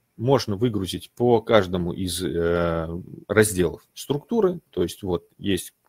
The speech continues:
кнопочка, она очень понятна в виде, в виде Excel-ки. Нажали, а, и у вас происходит, э, скачивание, а, экселевского файла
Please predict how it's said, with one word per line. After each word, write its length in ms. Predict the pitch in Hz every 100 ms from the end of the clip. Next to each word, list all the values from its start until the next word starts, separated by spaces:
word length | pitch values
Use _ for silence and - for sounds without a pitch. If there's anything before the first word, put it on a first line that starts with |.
| _ _ -
кнопочка, 680 | 165 185 - - 160 156
она 400 | - 87 92 90
очень 640 | 90 90 - 90 82 - - -
понятна 540 | 120 180 185 160 160
в 80 | 120
виде, 420 | 98 98 87 90
в 40 | -
виде 220 | 101 92 -
Excel-ки. 640 | 107 123 - 196 180 170 - - - - - - - _ _ _ _ _ _ _ _
Нажали, 600 | - 135 147 185 170 156 -
а, 280 | 92 95 92
и 180 | 143
у 80 | 165
вас 240 | 127 143 143
происходит, 720 | - 104 - 143 127 101 -
э, 300 | 92 92 87
скачивание, 1080 | - - - - 135 131 110 95 90 85 - -
а, 380 | 87 85 85 87 - - -
экселевского 580 | - - 90 - - 104
файла 440 | - 190 170 170